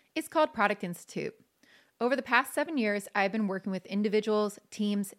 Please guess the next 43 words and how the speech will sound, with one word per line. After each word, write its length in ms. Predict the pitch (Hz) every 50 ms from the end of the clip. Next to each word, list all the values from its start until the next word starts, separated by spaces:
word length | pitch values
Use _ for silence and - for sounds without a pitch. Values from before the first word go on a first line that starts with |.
| _ -
and 200 | 262 302 381 330
companies 520 | - 254 233 - - 190 185 175 175 - - _ -
to 140 | - 220 - -
upskill 500 | 214 - - - - 269 269 294 311 262
their 120 | 220 190
product 340 | - - 190 214 240 - -
chops 340 | 277 254 262 262 - - - - - _ _ _
through 120 | - 190 190
my 140 | 190 185
fully 380 | 185 - - 208 208 220 226 -
online 440 | - 190 180 180 180 170 170 170 165
school. 420 | - - 196 175 - - - _ _ _ _ _ - - - - - - - _ -
We 120 | 202 233
have 100 | 254 247
an 120 | 233 226 - _ _ -
ever-growing 560 | 262 269 247 311 277 302 294 277 277 277 247
list 260 | 208 202 214 - -
of 80 | 190 -
courses 520 | - - 220 220 214 - 240 233 208 - - -
to 80 | 202
help 240 | 175 208 208 202 -
you 100 | 190 190
work 360 | 170 170 208 262 311 320 -
through 180 | - 262 254 262
your 280 | 247 202 196 202 202
current 360 | 196 - - 202 190 190 170 -
product 300 | - 196 170 165 165 -
dilemma. 420 | 175 165 180 196 196 - - - _ _ _ _ _ _ _ - - - _ _ -
Visit 460 | 202 208 247 220 254 240 220 - -
productinstitute 960 | - 233 220 226 277 277 - - - 233 226 - - 240 - - 269 277 -
dot 240 | - 240 285 294 -
com 380 | - 202 180 170 170 185 196 - - - - _ _ -
and 180 | 214 214 214 214
learn 220 | 220 240 269 269
to 80 | 302 262
think 260 | - 220 208 202 -
like 120 | 202 185
a 60 | 196
great 300 | 170 - 180 180 175 -
product 300 | - 226 233 240 208 -
manager. 480 | 196 175 160 156 - - - - - 190 _ _ _ _ _ _ - - - _ _ -
Use 240 | 233 311 370 -
code 320 | - - 262 233 220 -